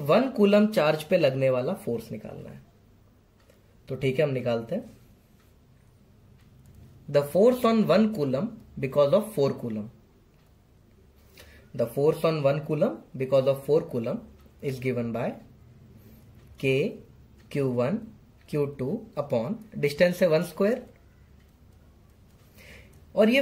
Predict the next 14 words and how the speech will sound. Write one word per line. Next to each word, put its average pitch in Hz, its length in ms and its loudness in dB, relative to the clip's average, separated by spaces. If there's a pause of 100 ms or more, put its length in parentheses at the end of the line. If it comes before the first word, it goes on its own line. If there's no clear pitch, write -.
(120)
फ़ोर 254 240 6 (100)
कूलम 202 360 2
इस 226 140 -4
वन 208 200 4
कूलम 196 320 4
को 247 180 0
ऊपर 202 320 2
धक्का 151 320 0
देगा, 123 280 -4 (920)
तो 165 80 6
मैं 208 160 4
जे 139 160 0
कैप 120 240 0
लिखूंगा। 107 400 -10